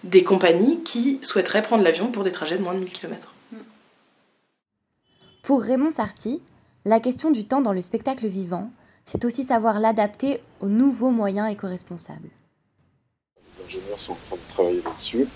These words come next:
Speaker 3: On va utiliser des, euh, bah, toutes les énergies nouvelles, quoi. C'est-à-dire l'éolien, le solaire, euh, enfin, toutes, pas toutes, bien sûr, on va en choisir, mais on va choisir, euh, ce qui est capable. Et puis surtout, se dire, euh, bah, avec, euh,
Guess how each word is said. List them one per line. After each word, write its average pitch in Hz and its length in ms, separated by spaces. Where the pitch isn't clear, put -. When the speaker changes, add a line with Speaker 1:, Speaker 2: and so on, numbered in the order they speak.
Speaker 3:
On - 80
va 90 60
utiliser 90 600
des, 92 180
euh, - 1160
bah, 95 140
toutes - 220
les 110 200
énergies 104 440
nouvelles, 120 480
quoi. 90 280
C'est-à-dire 85 460
l'éolien, 92 540
le 98 100
solaire, 95 540
euh, 80 320
enfin, 82 60
toutes, - 240
pas - 160
toutes, - 280
bien 92 120
sûr, 113 180
on 101 80
va 85 80
en 90 40
choisir, 107 400
mais 92 100
on 85 60
va 85 140
choisir, - 380
euh, 95 260
ce - 120
qui - 80
est - 80
capable. 101 480
Et - 640
puis - 100
surtout, - 540
se - 160
dire, 107 360
euh, 92 80
bah, 85 220
avec, 87 300
euh, 85 200